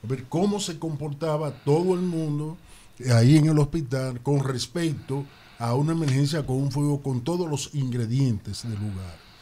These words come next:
Y todos los hospitales del país tienen eso, tienen diseñado zona de expansión, tienen todo, todo está, y todo está por cuando yo digo que hay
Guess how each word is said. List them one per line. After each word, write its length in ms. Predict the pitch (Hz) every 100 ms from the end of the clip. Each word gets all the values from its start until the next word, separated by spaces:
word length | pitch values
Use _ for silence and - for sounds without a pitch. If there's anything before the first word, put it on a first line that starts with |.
| - - _ -
Y 120 | 147 143 -
todos 460 | - 214 220 233 - 147
los 260 | 147 -
hospitales 1080 | 143 - - 123 117 135 143 175 165 - - 127
del 160 | 120 113
país 480 | 120 113 123 117
tienen 400 | - 117 117 113
eso, 260 | 107 98 120
tienen 320 | 113 143 165
diseñado 640 | 160 147 123 131 135 135 - - - -
zona 420 | - - 147 135
de 80 | 117
expansión, 840 | 110 - 113 104 107 107 107 107 107
tienen 320 | 160 180 147
todo, 500 | - 190 214 131 104 - _ _ _ _ -
todo 240 | 156 180
está, 420 | 143 175 160 123
y 100 | 131
todo 320 | 123 135 147 175
está 300 | - 156 156
por 140 | 160
cuando 220 | 127 127
yo 80 | 139
digo 260 | 190 220 208
que 120 | 180
hay 300 | 175 208